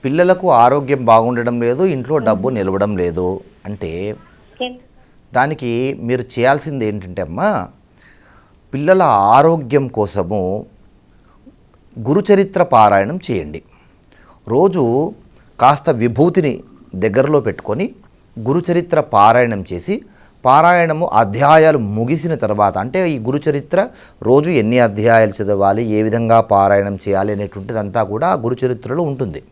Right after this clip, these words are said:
Speaker 1: అలా ఆ విభూతిని దగ్గరలో పెట్టుకొని గురుచరిత్ర పారాయణం ముగిసిన తర్వాత రో-, ఏ రోజుకు ఆ రోజు ఆ పిల్లలకు ఆ విభూతిని నుదుటిన దిద్దడము,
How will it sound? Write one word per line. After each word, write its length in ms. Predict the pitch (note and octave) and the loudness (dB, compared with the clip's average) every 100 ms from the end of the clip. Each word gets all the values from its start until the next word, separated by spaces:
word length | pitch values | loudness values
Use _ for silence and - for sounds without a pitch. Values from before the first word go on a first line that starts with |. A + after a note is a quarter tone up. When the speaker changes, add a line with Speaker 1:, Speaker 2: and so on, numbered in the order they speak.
| _ _ G#3 G3+ - - _ _ - | _ _ -20 -20 -20 -20 _ _ 0
Speaker 1:
అలా 460 | F#3 E3 C#3+ E3+ - _ _ _ | 4 6 6 4 0 _ _ _
ఆ 100 | A#2 | -2
విభూతిని 600 | B2 A#2 A2 F3 G#3 F3 | 0 0 2 2 2 -2
దగ్గరలో 400 | A2 G2 C3 C3+ | -2 2 2 2
పెట్టుకొని 380 | G#2+ G2 - B2+ | -2 -4 -6 -6
గురుచరిత్ర 640 | E3 A#2 C#3 C#3+ C3 - C3 | -4 -4 -2 -2 -4 -2 -2
పారాయణం 840 | - - G2+ F#2+ A2 A2+ A2+ F#2 | -2 -2 2 4 6 4 2 -2
ముగిసిన 380 | G2 B2 D#3+ D#3+ | -4 -4 -4 -2
తర్వాత 460 | A2+ F#2+ F#2 F#2+ F3 | -2 -2 0 0 0
రో-, 200 | F3 A#2+ | -2 0
ఏ 180 | B2+ | 2
రోజుకు 360 | D#3+ F3 F3 D3+ | 2 2 0 2
ఆ 120 | A2+ | 4
రోజు 240 | G#2+ B2 F3+ | 4 0 0
ఆ 120 | D3 | -2
పిల్లలకు 480 | - B2 E3+ F#3 E3+ | -2 2 2 4 4
ఆ 100 | A#2 | 2
విభూతిని 680 | G2 G#2 B2+ G#2+ C3 B3+ - _ _ _ _ _ | 2 -2 -4 -2 0 0 -2 _ _ _ _ _
నుదుటిన 420 | G#2 B2+ F3 F3+ A#2+ | -4 -2 0 0 0
దిద్దడము, 560 | F#2+ D#2+ F2 E2+ F3 | -2 -6 -6 -4 -6